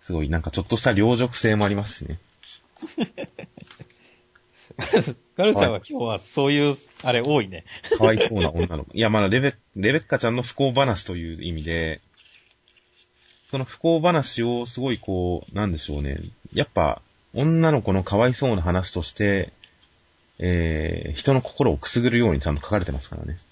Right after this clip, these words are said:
Speaker 2: うん。そう、細かいところの描写に、まあ、小田先生はある種、こう、容赦がなかったりするので。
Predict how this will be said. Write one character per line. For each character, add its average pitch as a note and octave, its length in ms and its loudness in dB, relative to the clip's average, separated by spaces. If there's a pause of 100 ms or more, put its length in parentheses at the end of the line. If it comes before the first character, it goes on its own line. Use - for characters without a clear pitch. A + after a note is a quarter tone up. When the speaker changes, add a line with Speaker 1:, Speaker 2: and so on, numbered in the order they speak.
(120)
Speaker 2:
う - 40 -18
ん。 G#2+ 80 -18 (300)
そ G3+ 80 -14
う、 D#3+ 100 -16
細 B3 260 -12
か G4+ 160 0
い C#4 80 -4
と - 80 -20
こ - 140 -12
ろ G#2+ 80 -8
の G2+ 120 -12
描 G#2+ 180 -6
写 A2+ 120 -6
に、 G2 320 -8
ま C#3 140 0
あ、 A#2 40 2
小 A2 100 -2
田 B2+ 140 0
先 A#2+ 200 -4
生 B2+ 160 0
は G2+ 140 2
あ A2 40 6
る A2 100 2
種、 - 240 -12 (600)
こ G2 400 -8
う、 - 80 -20
容 E3 200 6
赦 B2+ 140 2
が F#2+ 100 -2
な B2 100 2
か B2+ 60 6
っ - 100 -2
た F#2+ 80 -4
り F2 60 -6
す - 120 -10
る F2+ 80 -10
の F2 120 -18
で。 - 60 -20